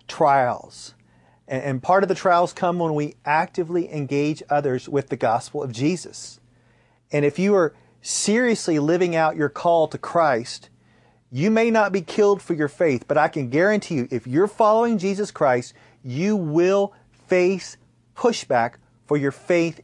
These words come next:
in Jesus. If you're truly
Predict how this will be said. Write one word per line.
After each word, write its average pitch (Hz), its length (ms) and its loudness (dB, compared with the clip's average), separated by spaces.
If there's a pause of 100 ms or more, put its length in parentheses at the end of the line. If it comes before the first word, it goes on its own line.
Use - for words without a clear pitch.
in 147 160 -2
Jesus. - 720 -4 (840)
If - 120 -10
you're 143 100 -2
truly 233 640 0